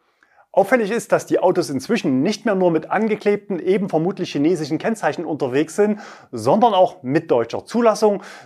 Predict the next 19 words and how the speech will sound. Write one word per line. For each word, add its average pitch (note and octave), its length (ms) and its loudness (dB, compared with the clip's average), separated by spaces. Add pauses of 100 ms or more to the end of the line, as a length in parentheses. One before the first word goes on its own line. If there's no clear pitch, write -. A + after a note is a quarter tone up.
(120)
so D3 340 0
wie A3 120 2
hier D3 180 4
gesichtet B2+ 480 -2
von G#3+ 280 0 (100)
Jörg C3 320 0
in F3+ 260 -4
Düsseldorf. C3+ 760 0 (680)
Bei A#2+ 200 -2
so C#3 260 2
vielen F#3+ 320 0
Autos F3+ 500 0
kann G3 220 -6
natürlich F#3 420 -2
auch - 140 -4
mal C#3+ 220 0
einer B2+ 340 -4
liegen E3 380 0
bleiben, B2+ 580 0